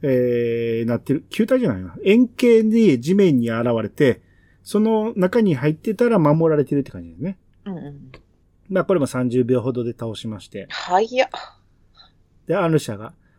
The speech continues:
Speaker 1: 「はあ、はあ、なんとか試練の魔物を倒したみたいね。」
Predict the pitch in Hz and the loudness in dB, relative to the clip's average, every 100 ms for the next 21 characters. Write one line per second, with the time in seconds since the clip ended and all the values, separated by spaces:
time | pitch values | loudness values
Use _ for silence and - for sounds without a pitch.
0 | _ _ - 147 120 - _ _ _ _ | _ _ -8 -6 -8 -14 _ _ _ _
1 | - 156 123 - _ _ - 175 170 165 | -6 -4 -4 -10 _ _ -8 -4 -2 0
2 | 139 - _ _ _ _ - - 185 175 | -2 -6 _ _ _ _ -10 0 2 2
3 | 147 143 143 143 139 175 - 156 131 120 | 2 0 0 0 2 2 2 0 0 -2
4 | 135 135 | -4 -8